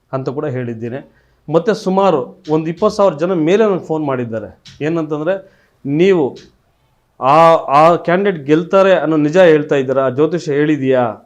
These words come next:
ಅಂದಾಗ, "ಹೌದು ಹೇಳಿದೆ." "ನಾವು ಕೂಡ ಅದ್ರ ಪ್ರಕಾರವಾಗಿ ಬರೋದಾ?" ಅಂತ ಕೂಡ ಕೇಳಿದ್ದಾರೆ.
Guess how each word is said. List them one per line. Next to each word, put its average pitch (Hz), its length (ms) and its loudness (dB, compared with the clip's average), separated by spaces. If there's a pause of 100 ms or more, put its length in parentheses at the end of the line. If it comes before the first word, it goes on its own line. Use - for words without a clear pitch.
ಅಂದಾಗ, 143 380 -4
"ಹೌದು 143 540 -4
ಹೇಳಿದೆ." 113 600 -10 (840)
"ನಾವು 175 300 4
ಕೂಡ 220 120 -2
ಅದ್ರ 190 180 0
ಪ್ರಕಾರವಾಗಿ 175 480 -2
ಬರೋದಾ?" 143 520 2
ಅಂತ 139 380 -8
ಕೂಡ 160 180 -2
ಕೇಳಿದ್ದಾರೆ. 131 720 -8